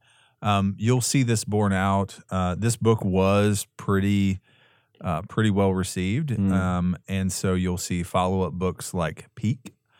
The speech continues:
Speaker 1: um, and also Grit, um,
Speaker 2: Yeah.
Speaker 1: Duckworth's book.
Speaker 2: Mm.
Speaker 1: Those are very similar. So we probably won't break down either one of those books because we're breaking down this one.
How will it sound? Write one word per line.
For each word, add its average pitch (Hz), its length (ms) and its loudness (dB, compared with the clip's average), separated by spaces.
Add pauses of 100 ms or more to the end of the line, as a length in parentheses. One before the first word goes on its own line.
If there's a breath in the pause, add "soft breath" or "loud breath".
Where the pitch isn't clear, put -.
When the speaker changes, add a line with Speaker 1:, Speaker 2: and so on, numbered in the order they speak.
(400 soft breath)
Speaker 1:
um, 82 560 -2 (220)
and 90 340 -4
also 90 840 -2 (120)
Grit, 92 500 -6 (300)
um, 101 140 0
Speaker 2:
Yeah. 104 140 2 (100)
Speaker 1:
Duckworth's 101 440 -2
book. 143 240 -2 (180 soft breath)
Speaker 2:
Mm. 98 260 -2
Speaker 1:
Those 113 220 4
are 113 60 6
very 104 220 4
similar. 90 360 0
So - 120 -2
we 107 140 2
probably 135 400 4
won't 110 260 2
break 95 240 0
down 90 240 -2
either 95 240 -2
one 90 160 0
of 87 80 -2
those 85 180 -4
books 85 280 -8
because 90 420 -4
we're 90 120 -4
breaking 82 380 -4
down 78 160 -8
this 76 160 -10
one. 80 200 -10